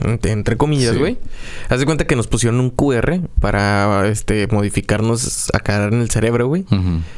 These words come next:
Speaker 1: Y que no, este pedo del, del, de los backrooms, güey, la simulación alterna, güey,
Speaker 2: Ujú.
Speaker 1: que no, no se nos haga rara al momento de presentarlos, ¿no?
Speaker 2: Ok.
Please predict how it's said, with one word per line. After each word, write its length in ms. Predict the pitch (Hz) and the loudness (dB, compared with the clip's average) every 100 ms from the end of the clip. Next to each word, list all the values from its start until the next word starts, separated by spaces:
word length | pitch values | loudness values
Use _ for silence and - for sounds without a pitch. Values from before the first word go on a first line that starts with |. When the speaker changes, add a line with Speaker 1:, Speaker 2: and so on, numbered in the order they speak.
| - - - - - - - - - | -12 -14 -18 -18 -18 -18 -20 -20 -6
Speaker 1:
Y 480 | 135 123 117 113 110 | -2 0 0 0 0
que 120 | 107 110 | 0 0
no, 480 | 107 107 110 110 104 - - - - - - - - - - - | 0 0 0 -2 -6 -12 -18 -18 -18 -18 -16 -16 -16 -16 -8 -2
este 260 | 120 127 | 0 0
pedo 260 | - 143 147 | 0 0 2
del, 220 | 127 107 | 0 2
del, 260 | 107 101 101 | 2 2 2
de 80 | 101 | 0
los 140 | 101 | 0
backrooms, 400 | 117 117 131 127 | 0 2 0 2
güey, 140 | 120 110 | 2 2
la 80 | 107 | 0
simulación 520 | 101 101 98 - 104 | 0 0 0 0 0
alterna, 480 | 113 120 127 117 117 | 0 0 0 0 2
güey, 200 | 131 214 - - | 0 -2 -4 -2
Speaker 2:
Ujú. 180 | 101 117 | 0 2
Speaker 1:
que 140 | 117 | 2
no, 180 | 110 113 | 2 2
no 100 | 113 | 2
se 140 | 127 | 2
nos 140 | 110 110 | 0 2
haga 180 | 107 | 2
rara 280 | 110 107 107 | 2 2 2
al 40 | 113 | 2
momento 300 | 104 95 104 | 2 0 0
de 60 | |
presentarlos, 680 | 107 98 87 95 95 - - | 0 0 0 0 0 -2 -2
¿no? 160 | 107 - - - - - - | -2 -4 -8 -10 -10 -10 -6
Speaker 2:
Ok. 220 | - - | -6 -2